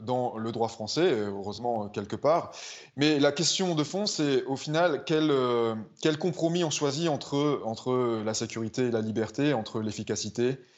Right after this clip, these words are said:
et, et, et la liberté. Et donc, toute la question, comme, euh, le soulignait, euh,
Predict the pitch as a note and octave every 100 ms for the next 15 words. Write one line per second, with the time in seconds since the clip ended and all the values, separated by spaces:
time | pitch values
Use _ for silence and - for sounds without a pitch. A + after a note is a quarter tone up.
0 | _ _ - G#2+ G#2+ G#2 A#2 G#2+ G2+ A2
1 | A2 A2 A2 - A#2+ - - _ A2+ B2
2 | - G#3+ - D3+ D3 C3+ - E3+ F3 -
3 | A#2 A2+ G#2 G#2+ A2+ B2 B2+ C3+ A#2+ G#2